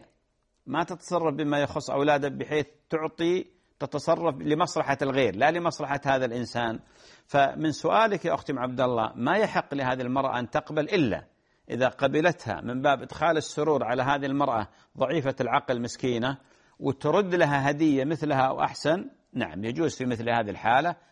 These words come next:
أخبريها بذلك ونبهي القائمة عليه هذه الحرمة، ما أدري عاد أنت ما ذكرتي، أمها، أختها، قريبتها، نبهوها على هذه المسألة وقولوا لها ما يجوز لك أن تسمحي بأن تتصرف هذه البنت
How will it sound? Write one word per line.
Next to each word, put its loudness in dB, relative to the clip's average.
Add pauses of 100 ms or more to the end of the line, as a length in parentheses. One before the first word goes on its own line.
(140)
أخبريها -2
بذلك 0 (340)
ونبهي -2
القائمة 0
عليه 0
هذه -2
الحرمة، -2 (500)
ما 0
أدري -2
عاد -2
أنت -6
ما 2
ذكرتي، -2
أمها، 0
أختها، -2
قريبتها، -2 (300)
نبهوها 0
على 2
هذه 2
المسألة -2 (380)
وقولوا 0
لها 4
ما 0
يجوز 0
لك 0
أن -2
تسمحي -2 (380)
بأن 0
تتصرف 0
هذه 2
البنت -2